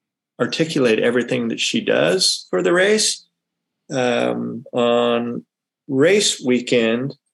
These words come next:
um, R D two is just one of the things that she <laughs> does. Um, pre, pre-race, we're up at Olympic Valley when we have, when we have those get-togethers with the sponsors, and,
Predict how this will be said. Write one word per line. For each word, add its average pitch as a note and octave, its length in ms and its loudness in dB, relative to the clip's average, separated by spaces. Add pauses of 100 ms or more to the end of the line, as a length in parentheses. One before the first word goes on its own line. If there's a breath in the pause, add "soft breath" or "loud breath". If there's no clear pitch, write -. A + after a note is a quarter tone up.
(1080)
um, A#2+ 460 -4 (280)
R C#3 200 4
D C3+ 140 4
two C#3+ 280 4
is B2 140 2
just - 240 -6 (100)
one B2 360 -2
of G3 120 -2
the G3+ 100 0
things G#3 340 -2
that G#3+ 100 2
she G#3+ 220 0
<laughs> G3 120 4
does. - 360 0 (420 loud breath)
Um, A#2+ 680 0 (440)
pre, D#3 320 4
pre-race, D3 800 2
we're A#2+ 240 2
up B2+ 160 2
at B2 120 4
Olympic B2 340 0
Valley B2+ 340 2
when A#2+ 140 -2
we A#2 120 -6
have, A#2+ 260 -2 (640)
when A#2 120 -4
we A#2+ 100 0
have A#2+ 240 0
those A#2+ 220 0
get-togethers B2 600 2
with B2 120 -2
the A#2 80 -6
sponsors, B2 680 -2
and, A2+ 280 -6